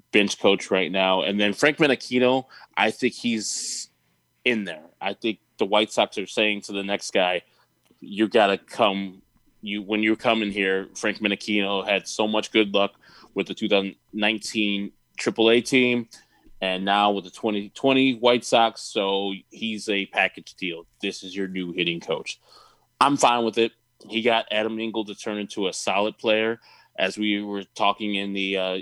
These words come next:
last episode, the reserves grades, he got Adam Engel from last year in triple A, and then when he came back to the majors, looked like a new hitter. And then this year, he's looked solid.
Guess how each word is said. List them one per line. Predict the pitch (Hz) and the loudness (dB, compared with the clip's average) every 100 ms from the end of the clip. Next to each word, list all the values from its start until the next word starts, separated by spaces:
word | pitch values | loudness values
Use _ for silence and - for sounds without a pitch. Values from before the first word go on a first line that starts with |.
| - | -2
last | 104 113 - | 0 0 0
episode, | 98 - - 95 92 - | -8 -8 -8 -6 -6 -10
the | |
reserves | 92 95 87 107 107 107 101 - | -12 -12 -2 2 2 0 -4 -10
grades, | - 110 117 123 - - _ _ _ | 0 4 4 2 -4 -18 _ _ _
he | 101 | -4
got | 95 104 110 - | 2 2 0 0
Adam | 107 107 104 | 0 0 -2
Engel | 113 110 101 | -2 0 -2
from | - 101 98 | -4 -6 -2
last | 98 110 107 - | -2 -2 -2 -4
year | 110 107 107 104 _ _ _ | -2 -2 -4 -6 _ _ _
in | 98 92 | -10 -6
triple | 117 104 110 | -6 0 2
A, | 107 110 113 - - | 4 4 0 -6 -12
and | 95 | -8
then | 98 98 | -6 -6
when | |
he | 98 | -6
came | 110 101 | -4 -2
back | 101 - | -2 -2
to | |
the | 101 | -4
majors, | 104 107 113 104 104 | -2 -2 -2 -8 -14
looked | 110 104 | -6 0
like | 107 101 | 0 0
a | |
new | 95 101 110 | 0 2 2
hitter. | 107 113 113 117 - - - | 4 6 8 6 2 -16 -12
And | - 90 | -6 -4
then | 95 | 0
this | 107 107 - | 2 0 2
year, | 107 | 2
he's | 107 98 - | 2 0 0
looked | 107 - | -2 2
solid. | 117 107 107 110 | 2 4 4 2